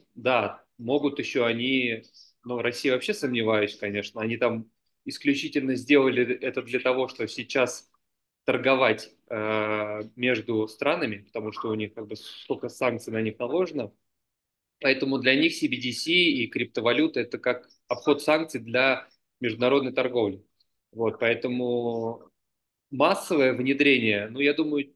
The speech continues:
люди все равно будут сопротивляться очень долго. И я даже не, не понимаю, чем можно их привлечь, ну, чем завлечь людей, а, отказаться от наличности, чтобы полностью их перевести туда. Потому что все люди, более-менее, кто соображает,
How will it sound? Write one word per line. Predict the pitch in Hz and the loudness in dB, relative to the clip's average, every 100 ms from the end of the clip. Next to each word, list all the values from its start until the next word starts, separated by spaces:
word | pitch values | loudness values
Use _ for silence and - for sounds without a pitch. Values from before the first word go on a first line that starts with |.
| _ | _
люди | 131 139 165 151 | -2 0 2 -2
все | - | -2
равно | 139 143 160 160 143 123 120 | 0 0 2 4 4 4 4
будут | 131 123 113 | 0 -6 -8
сопротивляться | - 123 127 131 135 - 123 | -6 -6 -4 0 2 0 -4
очень | - 120 | -8 -2
долго. | 127 160 117 101 - _ _ _ _ | 2 4 2 -4 -8 _ _ _ _
И | 127 131 131 127 127 127 | -2 2 4 4 4 4
я | 123 | 4
даже | 135 135 | 2 2
не, | 139 135 | -2 -2
не | 143 135 | -4 -2
понимаю, | 135 135 147 139 131 | 2 2 4 2 2
чем | 139 127 | -2 0
можно | 131 117 127 | -2 -2 0
их | 120 - _ | -2 -4 _
привлечь, | - 123 123 156 165 - - _ | -4 -2 4 4 4 -4 -12 _
ну, | 123 113 | -6 -4
чем | - 131 | 0 0
завлечь | 117 120 139 131 - 117 | 0 2 4 2 0 -8
людей, | 113 135 165 165 - | 0 4 4 4 0
а, | 131 - | -4 -6
отказаться | - 127 131 127 - 110 | -2 0 0 0 -2 -4
от | 113 | -2
наличности, | 117 135 139 - 117 - 110 98 _ _ _ _ - | -2 -2 -2 -6 -6 -6 -6 -6 _ _ _ _ -14
чтобы | - 117 113 | -4 -2 0
полностью | 139 135 120 - 117 | 2 2 2 -4 -8
их | - | -4
перевести | 117 113 107 120 | -2 -2 -4 -6
туда. | 123 117 | 0 0
Потому | 120 113 | 0 -4
что | - 113 | -4 -6
все | - 160 | 0 2
люди, | 147 202 156 113 | 4 2 0 0
более-менее, | 110 123 135 139 127 113 110 | 0 0 0 0 0 -2 -4
кто | - 120 | -8 -4
соображает, | 123 120 123 123 190 131 - | -2 2 2 2 2 0 -2